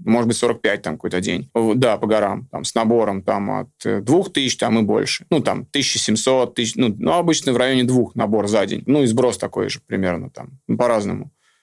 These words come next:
Вот. И был один день длинный, а, там, пятьдесят-шестьдесят километров. Может, даже семьдесят был один раз. И щас, э, но за четыре дня. Щас этот формат убрали, длинного дня, и сделали просто, условно, пять дней,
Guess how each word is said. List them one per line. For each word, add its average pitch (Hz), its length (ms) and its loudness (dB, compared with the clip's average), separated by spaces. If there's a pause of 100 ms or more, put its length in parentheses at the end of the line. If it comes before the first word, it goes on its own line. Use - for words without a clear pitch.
(240)
Вот. 113 300 2
И 139 100 0
был 165 200 4
один 147 240 4
день 139 200 4
длинный, 117 540 2
а, 101 280 0
там, 85 260 -6 (160)
пятьдесят-шестьдесят 120 720 0
километров. 113 640 -2
Может, 110 260 0
даже 117 220 2
семьдесят 110 420 2
был 95 160 0
один 95 200 -2
раз. 87 260 -4
И 120 220 0
щас, 175 380 0
э, 113 360 2
но 127 140 2
за 156 100 -2
четыре 131 240 0
дня. 113 240 -2
Щас 175 240 0
этот 151 100 0
формат 139 400 0
убрали, 151 500 0
длинного 127 360 4
дня, 113 400 2
и 120 100 0
сделали 147 400 4
просто, 123 300 -2
условно, 107 260 0
пять 113 240 0
дней, 247 340 2